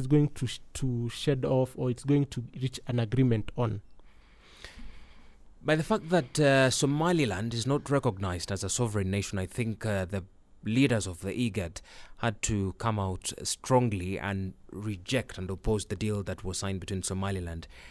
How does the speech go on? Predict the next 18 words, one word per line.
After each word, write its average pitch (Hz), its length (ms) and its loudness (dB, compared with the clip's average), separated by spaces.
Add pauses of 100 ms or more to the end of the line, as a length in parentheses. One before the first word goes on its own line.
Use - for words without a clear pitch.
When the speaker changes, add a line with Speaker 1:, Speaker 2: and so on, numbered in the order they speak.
(200)
Speaker 2:
and, 92 320 -2
uh, 92 60 -2
Ethiopia. 92 920 -2
Speaker 1:
Mm. 120 60 -2
Speaker 2:
So 113 240 0
I 107 140 0
think 151 520 -4
this 131 360 -4
is 104 140 -4
also - 480 -2
another 110 520 0
thing 101 340 -6
that 95 120 -8
igad 113 380 -2
needs 110 260 0
to 101 100 -2
be 101 100 -4
very, 107 440 0